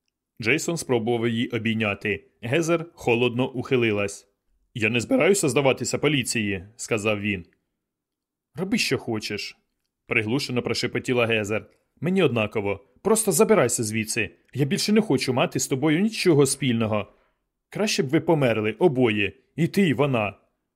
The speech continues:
Ця сухаребра курва. Від неї в мене були самі проблеми. Врешті-решт мені довелося буквально виштовхати її за двері. Вона вчепилася в мене, мов п'явка». «А в ліжку вправна була?»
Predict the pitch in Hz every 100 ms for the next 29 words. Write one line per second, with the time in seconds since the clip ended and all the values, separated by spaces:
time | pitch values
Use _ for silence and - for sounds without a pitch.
0 | - - 131 - 127 - 156 131 151 -
1 | - 202 131 117 104 90 _ _ _ -
2 | 131 151 202 127 151 143 147 160 - 214
3 | 220 202 117 113 98 98 92 _ _ _
4 | _ _ - 165 - 156 180 180 139 156
5 | 135 156 147 131 135 151 147 110 208 -
6 | 143 131 - 120 110 143 120 123 107 101
7 | - _ 110 135 175 139 - 180 180 214
8 | - 156 165 147 165 165 - 135 139 104
9 | - 92 - _ _ _ _ _ _ _
10 | _ _ _ _ _ - 120 139 127 -
11 | 113 120 131 190 190 165 120 98